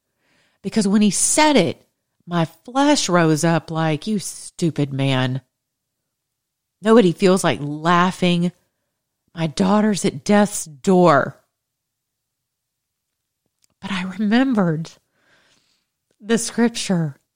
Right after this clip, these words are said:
that says, "Laughter is as a medicine." And I'm like, "All right, the one last thing I'm gonna try. What do I have to lose?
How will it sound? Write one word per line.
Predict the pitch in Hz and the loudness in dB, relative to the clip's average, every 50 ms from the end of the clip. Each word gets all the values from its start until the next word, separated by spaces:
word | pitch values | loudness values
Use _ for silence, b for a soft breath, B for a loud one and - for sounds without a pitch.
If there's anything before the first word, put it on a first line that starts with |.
| _ _ _ _ _ _ _ _ _ _ _ _ _ _ _ _ _ _ _ _ _ _ _ _ _ _ _ _ | _ _ _ _ _ _ _ _ _ _ _ _ _ _ _ _ _ _ _ _ _ _ _ _ _ _ _ _
that | 202 220 220 190 185 | -4 -2 -2 -2 -2
says, | - - - 226 214 202 196 190 190 180 - - - - - _ _ _ _ _ _ _ _ _ _ _ _ _ _ _ _ _ _ _ _ _ B B B B _ _ | -2 0 2 4 4 4 4 2 0 -2 -2 -4 -6 -8 -10 _ _ _ _ _ _ _ _ _ _ _ _ _ _ _ _ _ _ _ _ _ B B B B _ _
"Laughter | _ 196 185 196 196 196 214 226 240 240 - - - - 170 165 165 165 165 180 | _ -14 -4 0 2 4 4 4 4 2 0 -8 -12 -10 -10 -8 -8 -6 -6 -6
is | - 190 196 214 190 170 | -2 0 2 2 2 2
as | - 151 175 185 196 202 208 214 208 190 - - | 0 0 2 2 4 4 4 2 2 0 -4 -4
a | - 208 202 | -4 -4 -2
medicine." | 196 196 202 214 220 226 233 214 - - - - 180 160 156 147 135 _ _ _ _ _ _ _ _ _ _ _ _ _ _ _ _ _ _ _ _ _ _ _ _ _ _ _ _ _ _ _ _ _ _ _ _ _ _ _ _ | -2 -2 -2 -2 0 0 0 -2 -4 -6 -6 -4 -4 -6 -6 -8 -12 _ _ _ _ _ _ _ _ _ _ _ _ _ _ _ _ _ _ _ _ _ _ _ _ _ _ _ _ _ _ _ _ _ _ _ _ _ _ _ _
And | 202 190 | -4 -2
I'm | 190 185 185 | -2 -2 -2
like, | 180 170 165 165 165 170 - - - _ _ _ _ _ _ _ _ | -4 -4 -4 -4 -4 -6 -8 -14 -20 _ _ _ _ _ _ _ _
"All | - 147 | -8 -6
right, | 175 214 262 277 277 - _ _ _ _ _ _ _ _ _ _ _ _ _ _ _ _ | -4 -4 -4 -6 -6 -8 _ _ _ _ _ _ _ _ _ _ _ _ _ _ _ _
the | - 151 165 147 - | -6 -4 -4 -4 -4
one | - 160 156 151 151 165 175 180 175 | -6 -8 -8 -6 -2 0 0 2 2
last | 180 196 202 202 - - | 2 0 -2 -2 -4 -4
thing | 208 202 196 196 | -4 -2 -2 0
I'm | 196 | 0
gonna | 196 196 202 | 0 -2 -2
try. | 196 - 160 147 147 151 - _ _ | -4 -6 -8 -8 -10 -10 -14 _ _
What | 185 196 247 | -4 -2 2
do | 269 302 | 4 4
I | 330 330 330 | 4 4 6
have | 339 359 311 | 4 4 4
to | 359 | 6
lose? | 349 370 381 392 392 349 220 - - | 6 8 8 8 8 6 4 0 -6